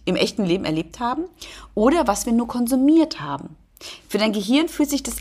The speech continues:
alles echt an. Und deswegen reagiert es auch da drauf. Ich gebe dir mal ein Beispiel. Wenn du abends noch, keine Ahnung, einen Krimi schaust oder einen Thriller schaust oder einen True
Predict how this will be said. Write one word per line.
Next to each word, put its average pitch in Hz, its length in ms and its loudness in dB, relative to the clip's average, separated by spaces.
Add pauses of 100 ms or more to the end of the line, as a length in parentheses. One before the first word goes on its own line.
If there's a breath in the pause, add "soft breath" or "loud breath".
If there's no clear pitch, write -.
alles 294 300 4
echt - 240 -4
an. 151 240 -6 (340)
Und 180 160 0
deswegen 214 340 0
reagiert 214 420 -2
es - 100 -8
auch - 120 -8
da - 140 -10
drauf. - 420 -12 (180 loud breath)
Ich 185 120 -8
gebe 330 140 2
dir 226 100 -4
mal 202 80 -2
ein 175 80 0
Beispiel. 156 560 -6 (560 loud breath)
Wenn 247 280 4
du 262 380 2
abends 262 640 2
noch, 202 500 -2
keine - 260 0
Ahnung, 165 280 2
einen 262 140 4
Krimi 180 260 0
schaust - 560 -4
oder 208 160 2
einen 233 120 -2
Thriller 220 360 6
schaust - 560 -6
oder 190 640 2 (360 loud breath)
einen 254 100 2
True 349 340 8